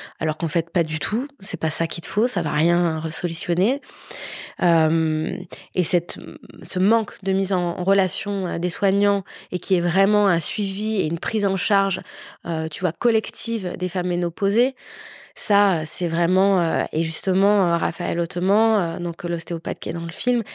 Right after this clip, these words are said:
elle, ça fait longtemps qu'elle travaille sur l'idée d'une maison pour femmes où justement les femmes pourraient être accompagnées et vraiment avoir comme ça des soignants qui à trois cent soixante peuvent vraiment prendre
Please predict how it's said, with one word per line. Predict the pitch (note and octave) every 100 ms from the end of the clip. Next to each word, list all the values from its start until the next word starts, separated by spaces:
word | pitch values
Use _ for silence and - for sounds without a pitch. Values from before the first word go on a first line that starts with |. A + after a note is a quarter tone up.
| - -
elle, | G3 F#3+ E3
ça | - D#3+
fait | - E3+ E3 -
longtemps | F#3+ G3+ G3 G#3+ G#3+
qu'elle | G3
travaille | - F3+ F#3+ G3+
sur | F3+
l'idée | E3+ E3+ G3
d'une | E3+ E3+
maison | G3 G3 G3+
pour | - -
femmes | - G#3 A3+ - - -
où | G3+
justement | F#3+ F#3 - F#3+ G3 A3+
les | G3
femmes | G3+ G3+
pourraient | F#3
être | E3+
accompagnées | E3+ F3+ E3+ E3+ F#3 G#3 A3+ F#3
et |
vraiment | E3+ F3 G3 G#3
avoir | F3 F3 G3 G#3+ F#3+ - -
comme | - E3+
ça | G3+ G#3+
des | F#3+
soignants | - F#3 F#3 F#3+ G#3
qui | - G3+
à | E3+
trois | - F#3
cent | G3
soixante | F#3 F3 - G#3+ G#3+
peuvent | F#3 F3
vraiment | F3+ F#3+ G3 G#3+ - -
prendre | - - G#3 G#3